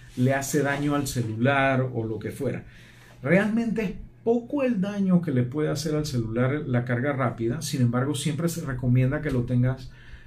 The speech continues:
cargando entre el cuar-, entre el cuarenta y el ochenta por ciento de su carga para extender más la batería. La batería generalmente, si tú la vas a estar cargando entre cero y cien por ciento todo el tiempo, te va a cargar alrededor de unas mil veces, que te puede servir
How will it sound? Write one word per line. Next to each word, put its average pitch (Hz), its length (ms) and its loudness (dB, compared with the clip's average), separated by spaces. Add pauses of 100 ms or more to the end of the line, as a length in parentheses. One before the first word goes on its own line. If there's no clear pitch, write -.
cargando 147 640 2
entre 135 300 -4
el 123 160 -2
cuar-, 165 400 2 (120)
entre 127 380 4
el 127 180 0
cuarenta 185 460 2
y 165 120 4
el 131 80 4
ochenta 127 420 0
por 123 160 -6
ciento 139 560 -2
de 131 180 4
su 160 180 -4
carga 131 420 2 (420)
para 143 180 4
extender 120 460 0
más 120 180 2
la 127 80 0
batería. 101 480 -4
La 120 100 -2
batería 170 440 0
generalmente, 156 580 4
si 139 160 -2
tú 147 120 -2
la 160 80 0
vas 151 140 0
a 147 40 -2
estar 135 240 -4
cargando 127 400 2
entre 117 220 0
cero 147 300 -2
y 139 40 -2
cien 131 260 -4
por 127 160 -4
ciento 123 340 -2
todo 131 360 0
el 127 120 0
tiempo, 127 520 -2 (680)
te 156 100 4
va 156 100 6
a 165 60 2
cargar 185 500 2 (120)
alrededor 151 560 4
de 156 80 4
unas 151 200 4
mil 127 200 4
veces, 120 300 2
que - 120 -8
te 127 120 -2
puede 151 180 0
servir 143 440 0